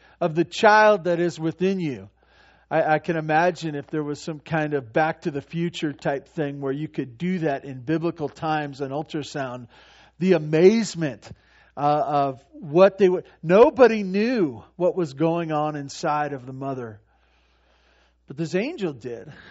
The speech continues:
I, I, I realize, as I say, angels, angels are a big part of Christmas and the decorations, and we're gonna even have some angels show up at our church in the next week, and,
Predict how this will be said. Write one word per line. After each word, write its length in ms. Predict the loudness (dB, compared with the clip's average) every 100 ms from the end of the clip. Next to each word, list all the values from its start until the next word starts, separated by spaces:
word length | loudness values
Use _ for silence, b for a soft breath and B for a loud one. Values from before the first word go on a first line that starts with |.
| B B _ -10
I, 60 |
I, 240 | -6 -2 -2 -4 b b -6
I 40 |
realize, 520 | 4 6 6 4 -2 -14
as 240 | -6 -4 -2
I 80 |
say, 340 | -4 0 0 0
angels, 640 | -4 -6 -6 -8 -10 -16 _ _ -12
angels 380 | -6 -4 -2
are 100 | -2
a 60 | -4
big 320 | -4 -6 -6
part 320 | 2 2 2
of 340 | -4 -10 -10 -16 _ _ _ _ _ _ _ _ _ _ _ -20 _
Christmas 680 | -6 -2 -2 -4 -10 -10 -12
and 140 | -14 -16 b b b
the 80 | -6
decorations, 920 | -2 -2 -2 -4 -6 -6 -10 -12 -12
and 120 | -14 -10
we're 140 | -8
gonna 140 | -6
even 180 | -6 -8
have 180 | -12 -14
some 160 | -14 -14
angels 360 | -12 -12 -14
show 240 | -12 -10 -10
up 180 | -10 -12
at 80 |
our 120 | -14 -14
church 500 | -10 -10 -10 -16 -18
in 60 |
the 80 | -18
next 260 | -18 -18 -12
week, 440 | -8 -8 -10 -12
and, 120 | -16